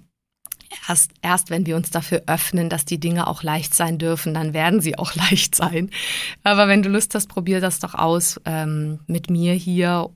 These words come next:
oder mit dir dann danach zu Hause. Also nimm irgendein Thema, wo du denkst, da bist du nicht erfolgreich, das ist noch anstrengend, das ist, äh, stressend.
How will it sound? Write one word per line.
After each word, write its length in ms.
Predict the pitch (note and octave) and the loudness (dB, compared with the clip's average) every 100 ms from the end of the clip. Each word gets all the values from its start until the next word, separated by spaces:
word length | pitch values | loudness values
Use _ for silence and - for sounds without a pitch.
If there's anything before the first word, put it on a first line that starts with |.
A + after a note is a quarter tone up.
| _ - | _ -6
oder 380 | D#3+ E3 D#3+ D3+ | -2 0 0 0
mit 240 | D#3 D3 | -2 -4
dir 160 | E3 D#3+ | -2 0
dann 300 | D#3 D#3 D3+ | 0 -2 -2
danach 500 | D3+ D3 D3 E3+ - | -2 0 -2 -2 -2
zu 240 | - D3 | -2 0
Hause. 380 | D3+ D#3 E3 E3+ | 0 0 0 0
Also 180 | E3 F3 | 2 2
nimm 260 | F3 F#3+ | 4 4
irgendein 580 | - F3+ F3 E3 E3 D3+ | 2 -2 -2 -2 -4 -6
Thema, 580 | - F3+ F#3 G3 G3 F#3+ - - - - - | -2 0 2 2 2 0 -2 -14 -14 -16 -14
wo 260 | E3 F3+ F#3 | 0 4 4
du 260 | F3 F3 E3+ | 4 2 2
denkst, 360 | D#3+ D#3+ E3 | 2 0 0
da 100 | F3 | -4
bist 320 | D#3 F3 - | -2 -2 0
du 60 | F#3+ | 2
nicht 240 | F#3 - | 4 2
erfolgreich, 720 | - D#3+ E3 E3 E3+ E3 D#3+ C#3+ | -4 -4 -2 -2 -2 -2 -2 -4
das 180 | - | -6
ist 200 | - E3 | -4 -2
noch 140 | F3 F3 | -2 0
anstrengend, 600 | F3 F3 - - E3 E3+ | 0 2 0 0 -2 -2
das 140 | C#3+ | -6
ist, 420 | - D#3+ - - F3+ | -4 -2 0 -2 0
äh, 80 | |
stressend. 760 | D#3 - - E3+ - F3 F3 | 0 0 0 0 0 2 0